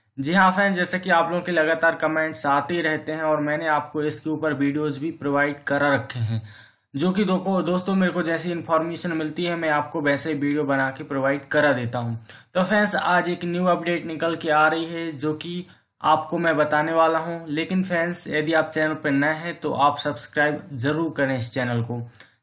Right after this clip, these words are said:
ताकि आपको पल पल की अपडेट्स मिलती रहे। और हाँ जी फ्रेंड्स, आपको साइड में एक बेल आइकन दिखता होगा,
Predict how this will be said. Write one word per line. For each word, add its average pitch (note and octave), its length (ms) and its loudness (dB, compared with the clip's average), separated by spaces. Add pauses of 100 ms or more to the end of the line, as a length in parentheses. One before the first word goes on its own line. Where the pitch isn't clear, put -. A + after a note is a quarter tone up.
ताकि D3+ 240 2
आपको E3 300 2
पल D3+ 200 2
पल D#3 200 0
की D#3 120 -4
अपडेट्स D3 480 -2
मिलती C3+ 300 -2
रहे। D#3 260 -2 (480)
और C#3+ 120 2
हाँ D3+ 160 4
जी F3+ 120 0
फ्रेंड्स, F3+ 360 0
आपको D#3 320 2
साइड D#3 300 2
में E3 100 -2
एक C#3+ 140 -4
बेल C#3+ 200 4
आइकन D#3 280 0
दिखता D3 280 -2
होगा, C#3+ 300 0